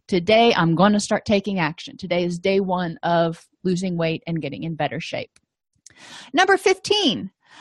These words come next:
sometimes people turn against you because they're not meant to go where you're going next. And it, they may not turn against you outwardly, they may just drift off.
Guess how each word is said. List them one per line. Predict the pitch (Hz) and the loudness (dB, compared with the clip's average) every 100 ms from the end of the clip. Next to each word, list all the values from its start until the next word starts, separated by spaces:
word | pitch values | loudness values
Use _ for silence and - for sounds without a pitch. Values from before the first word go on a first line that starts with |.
| - | -18
sometimes | - 349 392 - 311 302 - | -4 -2 0 2 2 2 0
people | 349 349 349 | -2 0 0
turn | 349 320 294 | 2 2 4
against | 254 247 269 - | 4 4 2 0
you | 208 208 | -2 -2
because | 175 220 240 214 | -2 -2 -2 0
they're | 226 226 | 0 2
not | 220 214 247 - | 2 4 2 0
meant | - 202 196 - - | 0 2 2 -2 -4
to | 220 | -2
go | 180 180 180 | 0 2 2
where | 175 180 | 2 0
you're | 170 175 | 0 -2
going | 175 160 160 160 | -2 -2 -2 -2
next. | 147 127 - - - - _ _ _ _ - - - | -4 -6 -10 -18 -18 -20 _ _ _ _ -20 -12 0
And | 254 | 2
it, | 247 165 - _ _ - | 2 -2 -14 _ _ -2
they | 247 | 2
may | 254 294 | 4 6
not | 311 - | 4 2
turn | - 269 | 2 2
against | 254 240 247 - | 4 2 0 -2
you | 233 - | -4 -2
outwardly, | 185 196 233 214 269 254 | -2 0 0 0 0 0
they | 208 196 | 0 0
may | 196 202 | 2 0
just | 220 - 156 | -2 -4 -6
drift | 156 185 214 - | -2 -2 -2 0
off. | 151 185 - _ | 2 2 0 _